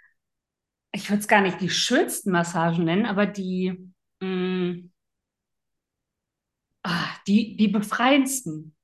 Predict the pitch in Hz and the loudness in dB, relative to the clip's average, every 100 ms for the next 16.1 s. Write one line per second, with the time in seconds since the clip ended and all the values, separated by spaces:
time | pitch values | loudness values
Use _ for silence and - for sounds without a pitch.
0 | _ - 202 208 208 208 208 208 - - | _ 0 2 2 4 6 6 6 0 -20
1 | - 330 466 285 220 - 302 285 285 - | -4 -2 0 0 4 4 6 4 2 0
2 | - - _ _ _ _ _ - 233 226 | -2 -14 _ _ _ _ _ -6 -4 0
3 | 220 226 - _ _ _ _ - 208 180 | -2 -2 -12 _ _ _ _ 2 4 8
4 | 247 277 247 240 - 214 208 262 302 - | 8 8 6 2 2 4 4 4 0 -6
5 | _ - 202 202 226 208 220 214 214 208 | _ -6 -6 0 0 0 0 2 2 0
6 | - 156 165 190 208 190 190 190 196 226 | -10 -12 -4 -2 -2 -4 -10 -6 -4 -2
7 | 233 233 233 - 214 220 214 208 240 208 | -2 0 -2 -2 -8 -4 -2 -2 0 0
8 | 214 208 202 196 190 190 - 180 185 214 | -2 -4 -2 0 0 -2 -6 -8 -6 -6
9 | 214 - 196 208 196 208 180 185 185 175 | -6 0 2 2 -2 -6 -6 -6 -4 -4
10 | 175 175 208 208 175 185 196 196 180 180 | -4 -6 -4 0 0 -2 -4 -4 -4 -4
11 | 190 202 - 180 226 - 175 175 175 175 | -4 -6 -8 -8 -10 -8 -8 -6 -6 -8
12 | 170 _ _ _ _ 196 202 226 208 208 | -12 _ _ _ _ 2 4 4 6 6
13 | 196 190 247 302 - 208 - 202 190 196 | 6 4 4 2 -2 -6 -6 -4 0 2
14 | 190 196 202 180 226 240 220 214 - 262 | 2 -2 -2 -2 -2 -2 -4 -6 -6 -2
15 | 294 269 - - - 165 160 160 233 - | 0 0 -2 -4 -2 0 0 -2 -6 -6